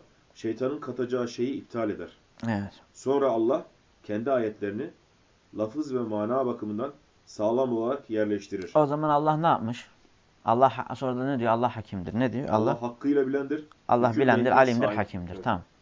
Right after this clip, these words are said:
Speaker 2: Kapatabiliriz. Ne diyor Allah?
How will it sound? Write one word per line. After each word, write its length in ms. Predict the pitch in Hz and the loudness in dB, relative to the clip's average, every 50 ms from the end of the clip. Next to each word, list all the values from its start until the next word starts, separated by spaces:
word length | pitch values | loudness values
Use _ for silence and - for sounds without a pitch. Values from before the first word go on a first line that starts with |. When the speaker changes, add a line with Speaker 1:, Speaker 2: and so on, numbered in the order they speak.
| _ _ _ _ - - - - - - - - _ _ - - - - - - _ _ - - | _ _ _ _ -20 -20 -20 -20 -20 -20 -20 -20 _ _ -20 -20 -20 -20 -20 -20 _ _ -20 -10
Speaker 2:
Kapatabiliriz. 680 | - - 156 160 160 170 143 113 95 92 98 - - _ _ _ _ - - - - - _ _ _ _ _ _ - - - _ _ _ _ _ _ _ | -8 -2 -2 2 4 4 2 2 2 -2 -6 -8 -14 _ _ _ _ -20 -20 -20 -20 -20 _ _ _ _ _ _ -20 -20 -20 _ _ _ _ _ _ _
Ne 160 | 160 202 196 | 2 2 4
diyor 140 | 160 160 120 | 6 6 6
Allah? 260 | 110 101 101 127 131 | 6 6 4 2 0